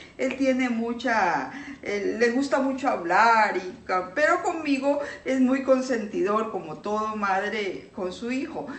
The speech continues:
Así que yo siempre le decía, "Te amo".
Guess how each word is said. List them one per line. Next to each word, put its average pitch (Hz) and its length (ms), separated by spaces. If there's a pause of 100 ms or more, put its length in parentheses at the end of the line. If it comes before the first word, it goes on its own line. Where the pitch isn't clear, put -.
(180)
Así 226 380
que 277 160
yo 262 140
siempre 262 500
le 226 120
decía, 233 460
"Te 233 160
amo". 262 520